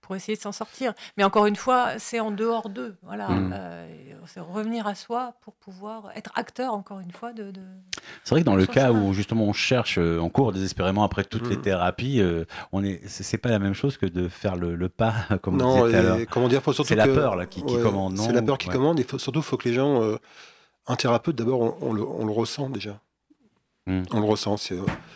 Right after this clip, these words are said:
Speaker 3: on peut lancer une collaboration si, si c'est ok, mais surtout bien regarder, euh, qu'a fait le thérapeute pour en être là aujourd'hui, parce que en ce moment, il y a, il y a tellement de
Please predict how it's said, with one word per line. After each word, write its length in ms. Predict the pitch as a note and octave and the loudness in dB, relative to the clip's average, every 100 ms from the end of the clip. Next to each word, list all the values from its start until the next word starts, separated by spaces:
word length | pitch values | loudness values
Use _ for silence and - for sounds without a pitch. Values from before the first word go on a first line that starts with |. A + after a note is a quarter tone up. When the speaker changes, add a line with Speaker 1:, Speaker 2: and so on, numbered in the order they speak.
| - - _ _ _ _ - | -20 -20 _ _ _ _ -10
Speaker 3:
on 80 | - | -6
peut 160 | - G#2+ | 0 2
lancer 280 | A2 - | 2 2
une 40 | A2+ | 2
collaboration 600 | A#2 G#2+ A2 A2+ - C3+ | 2 4 4 2 2 -2
si, 240 | - G#2 | -2 -6
si 120 | - | -4
c'est 120 | A2 A#2 | 0 2
ok, 180 | B2 C#3+ | 2 0
mais 220 | B2+ G2+ G#2+ | 0 -2 -4
surtout 300 | - - B2 | -6 -4 0
bien 160 | A#2+ | 0
regarder, 440 | G#2+ A2 A2 B2+ C3 | 2 0 2 2 2
euh, 320 | G#2 G#2+ - _ - - _ _ _ _ _ _ D4+ - A3 - | 2 -2 -6 _ -20 -20 _ _ _ _ _ _ -18 -18 -20 -4
qu'a 120 | C#3 | 0
fait 120 | C3 C#3+ | 2 0
le 60 | |
thérapeute 500 | - A#2 A2+ - D3+ | 2 0 0 -2 -4
pour 160 | - G#2+ | 0 2
en 80 | G#2+ | 2
être 300 | G#2+ - G2+ | 0 -2 0
là 100 | G#2 | 0
aujourd'hui, 320 | G#2+ A#2 A#2+ | 0 0 -2
parce 180 | G#2 - | -4 -6
que 360 | G#2+ F#2+ F#2+ G#2 | -4 -4 -4 -6
en 120 | G#2 | -8
ce 80 | - | -4
moment, 260 | G2+ A#2+ C3 | 0 2 2
il 60 | |
y 20 | G#2 | 0
a, 20 | |
il 120 | - | -2
y 20 | |
a 60 | G#2+ | -4
tellement 340 | A2+ G#2+ A#2 | -2 0 0
de 260 | G2+ F#2+ | -2 -4